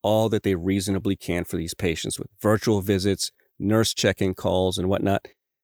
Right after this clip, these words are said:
but it's just so very different when I can see the tension in their eyes, hear the flow of air through their lungs,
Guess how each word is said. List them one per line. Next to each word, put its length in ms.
but 120
it's 200
just 280
so 440
very 440
different 460
when 200
I 100
can 160
see 280
the 120
tension 440
in 100
their 180
eyes, 400
hear 140
the 120
flow 340
of 100
air 160
through 180
their 160
lungs, 520